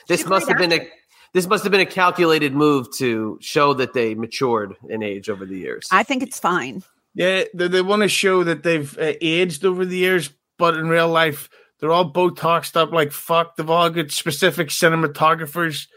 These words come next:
Speaker 2: I don't think Sarah Jessica Parker gets Botox. Her
Speaker 3: <laughs>
Speaker 2: face does not look like it's been touched.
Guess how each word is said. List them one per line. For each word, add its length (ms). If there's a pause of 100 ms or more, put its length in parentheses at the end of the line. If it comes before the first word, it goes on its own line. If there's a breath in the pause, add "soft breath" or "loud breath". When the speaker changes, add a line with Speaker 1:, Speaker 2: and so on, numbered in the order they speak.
(320 soft breath)
Speaker 2:
I 140
don't 380
think 200
Sarah 260
Jessica 400
Parker 380
gets 200
Botox. 800 (300)
Her 240
Speaker 3:
<laughs> 0
Speaker 2:
face 400
does 200
not 300
look 140
like 160
it's 160
been 200
touched. 600